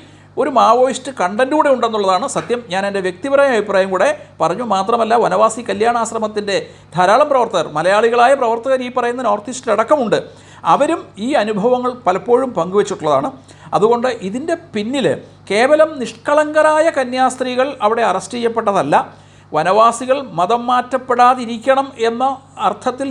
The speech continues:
നിയമം തന്നെ ഉള്ളതാണ്. അപ്പോൾ കന്യാസ്ത്രീകൾക്ക് ആ സുവിശേഷ വേലയുടെ മറവിലോ അല്ലെങ്കിൽ തിരുവസ്ത്രത്തിൻ്റെ മറവിലോ ഈ രാജ്യത്തിൻ്റെ നിയമങ്ങളെയും ഭരണഘടനയും ലംഘിക്കാനുള്ള സ്വാതന്ത്ര്യമുണ്ട് എന്ന് കോൺഗ്രസ്സുകാരോ കമ്മ്യൂണിസ്റ്റുകാരോ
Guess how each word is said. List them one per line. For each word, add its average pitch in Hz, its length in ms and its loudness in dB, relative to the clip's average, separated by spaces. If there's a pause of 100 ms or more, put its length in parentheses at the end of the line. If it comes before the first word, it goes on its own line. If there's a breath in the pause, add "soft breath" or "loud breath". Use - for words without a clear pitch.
നിയമം 262 360 0
തന്നെ 294 220 2
ഉള്ളതാണ്. 185 340 2 (400 loud breath)
അപ്പോൾ 208 220 2 (240)
കന്യാസ്ത്രീകൾക്ക് 233 880 -2 (500 loud breath)
ആ 208 40 6 (340)
സുവിശേഷ 233 440 -4 (160)
വേലയുടെ 240 580 0
മറവിലോ 220 420 2 (180)
അല്ലെങ്കിൽ 233 260 -2 (100)
തിരുവസ്ത്രത്തിൻ്റെ 240 720 -2
മറവിലോ 220 360 2 (500 loud breath)
ഈ - 20 2 (140)
രാജ്യത്തിൻ്റെ 277 640 0
നിയമങ്ങളെയും 269 600 0
ഭരണഘടനയും 254 640 0
ലംഘിക്കാനുള്ള 269 720 0
സ്വാതന്ത്ര്യമുണ്ട് 247 720 0 (160)
എന്ന് 233 220 0 (300 loud breath)
കോൺഗ്രസ്സുകാരോ 247 640 0
കമ്മ്യൂണിസ്റ്റുകാരോ 233 640 0